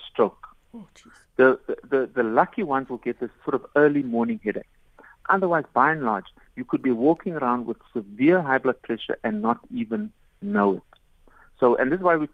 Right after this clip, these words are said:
Speaker 1: teach our patients, even those with high blood pressure, I like to tell, "Doctor, I know when my high blood is high and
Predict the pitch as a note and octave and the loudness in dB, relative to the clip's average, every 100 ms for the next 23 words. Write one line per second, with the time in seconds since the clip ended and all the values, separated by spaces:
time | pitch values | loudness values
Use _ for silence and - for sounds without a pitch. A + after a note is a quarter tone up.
0 | - F#3 E3 - C#3+ - D3 G3+ F3 D#3+ | -12 -6 -6 -4 -6 -8 -12 -6 -4 -4
1 | D3 B2+ C#3+ C#3+ - C#3+ C3 _ A2 F3+ | -2 0 0 -4 -8 -12 -12 _ -4 -4
2 | - F3 D3+ - D3+ E3 - F3+ E3 D#3 | -4 -6 -6 -4 -8 -6 -4 -4 -4 -6
3 | D3 C#3 B2 A#2 A#2 A#2 A2+ G2+ G2+ A2+ | -6 -6 -6 -4 -4 -6 -6 -4 -2 -2